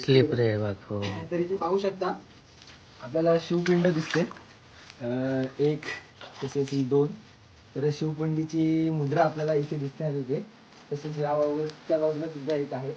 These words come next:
Speaker 1: तर नमस्कार मंडळी, मी स्वप्नील, आपल्या सगळ्यांचं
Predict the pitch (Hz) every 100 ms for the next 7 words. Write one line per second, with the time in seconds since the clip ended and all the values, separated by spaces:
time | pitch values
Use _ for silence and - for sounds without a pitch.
0 | - - - - - - 294 330 269 285
1 | 294 269 254 240 240 220 208 277 262 -
2 | 247 214 202 233 226 208 226 220 -